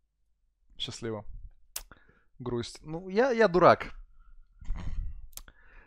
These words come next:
Столько раз везло, чтобы просто проебать, когда он. Э, пока. Спасибо всем за донаты. Anyway, всем спасибо.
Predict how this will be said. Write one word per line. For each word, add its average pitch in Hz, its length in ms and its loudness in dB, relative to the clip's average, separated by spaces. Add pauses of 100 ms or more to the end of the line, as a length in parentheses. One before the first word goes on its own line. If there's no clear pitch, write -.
(140)
Столько 170 280 2
раз 175 320 12
везло, 160 440 4
чтобы 135 240 0
просто 131 260 -2
проебать, 120 460 6
когда 117 300 0
он. 117 260 0 (2250)
Э, 113 560 -8 (1040)
пока. 117 300 -4 (2500)
Спасибо 220 380 2
всем 180 140 4
за 131 60 0
донаты. 143 380 6 (300)
Anyway, 127 240 2
всем 120 160 -6
спасибо. 120 360 -4